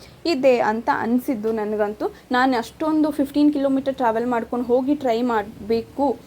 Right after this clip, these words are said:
ಅನ್ನೋ ಅಷ್ಟು ಏನೂ ಇಲ್ಲ ಅಂತ ಅನ್ನಿಸ್ತು ನನಗೆ. But ಅಲ್ಲಿ ಹತ್ರನೇ ಇರೋರಿಗೆ to be honest worth it ಅಂತ ಹೇಳ್ಬೋದು. ಅಲ್ಲೇ ಹತ್ರ ಇರೋರು, ಆ, ಸಂಜೆ ಬಂದು ನಾನು ಅಥವಾ ಮಧ್ಯಾಹ್ನ ನಾನು ಜ್ಯೂಸ್ ಕುಡಿತೀನಿ,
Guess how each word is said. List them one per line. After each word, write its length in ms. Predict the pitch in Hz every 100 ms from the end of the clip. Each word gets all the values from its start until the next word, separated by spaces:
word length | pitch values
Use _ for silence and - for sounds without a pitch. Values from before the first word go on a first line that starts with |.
| - - - - -
ಅನ್ನೋ 240 | 285 311
ಅಷ್ಟು 460 | 302 302 - 381 381
ಏನೂ 400 | 240 247 269 269 247 208 196 208 - - - -
ಇಲ್ಲ 260 | 262 311 302
ಅಂತ 300 | 240 233 277
ಅನ್ನಿಸ್ತು 500 | 240 214 233 - 214
ನನಗೆ. 360 | 208 196 190 359 - - -
But 140 | - -
ಅಲ್ಲಿ 260 | 285 381 403
ಹತ್ರನೇ 600 | 269 - - 392 415 403
ಇರೋರಿಗೆ 680 | 339 311 277 330 392 - 277 311
to 80 |
be 80 | 262
honest 640 | 262 233 254 262 - - 269
worth 280 | 285 285
it 80 | 269
ಅಂತ 160 | 240 233
ಹೇಳ್ಬೋದು. 560 | 220 208 196 190 233 - - - -
ಅಲ್ಲೇ 240 | 240 269
ಹತ್ರ 240 | 277 254 254
ಇರೋರು, 560 | 247 233 226 220 220
ಆ, 220 | - 208
ಸಂಜೆ 300 | 214 220 214
ಬಂದು 220 | 226 226 220
ನಾನು 360 | 214 220 214 226 240 -
ಅಥವಾ 240 | 214 214
ಮಧ್ಯಾಹ್ನ 360 | 214 208 220 214 220
ನಾನು 160 | 220
ಜ್ಯೂಸ್ 200 | 226 302
ಕುಡಿತೀನಿ, 580 | - 254 233 226 220 247